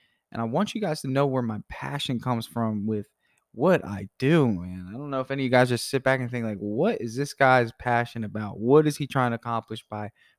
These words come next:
putting out these podcasts, putting out these videos, coaching people for free, getting his word out?"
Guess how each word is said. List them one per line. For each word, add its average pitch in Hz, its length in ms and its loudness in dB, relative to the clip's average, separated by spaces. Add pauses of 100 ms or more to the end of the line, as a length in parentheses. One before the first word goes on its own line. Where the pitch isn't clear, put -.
putting 135 320 0
out 127 140 -2
these 117 160 -6
podcasts, 117 720 0
putting 139 240 -4
out 127 120 -2
these 120 160 -2
videos, 110 580 -2 (300)
coaching 151 360 0
people 131 240 -6
for 117 160 -8
free, 120 640 2 (480)
getting 143 280 -2
his 127 180 -4
word 120 300 4
out?" 113 300 0